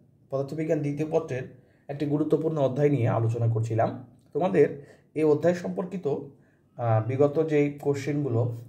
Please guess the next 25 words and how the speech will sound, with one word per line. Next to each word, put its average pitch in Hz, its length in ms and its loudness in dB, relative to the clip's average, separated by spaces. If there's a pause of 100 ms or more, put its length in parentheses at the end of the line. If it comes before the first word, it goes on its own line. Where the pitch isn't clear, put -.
অর্থাৎ 123 340 -2 (120)
লেন্সের 131 360 -2
বিভিন্ন 127 360 -2
অবস্থানের 120 440 -2
জন্য 123 200 -2
প্রতিবিম্ব 120 760 0 (380)
ছাড়াও 123 540 6 (200)
প্রিজমের 127 420 -4
গঠন 123 340 -2
সহ 117 520 2 (220)
যাবতীয় 131 520 2 (220)
যে 120 160 0
আলোচনা 123 500 4
এবং 120 160 0 (120)
প্রয়োজনীয় 123 380 -2
সমীকরণ, 135 520 -2
সেগুলো 135 300 2
নিয়ে 127 120 0
আলোচনা 120 320 0
করা 117 220 4
হয়েছে। 113 300 4 (420)
আজকে - 400 0 (420)
এই 190 280 -2
অধ্যায়ের 151 520 2
একেবারে 151 540 2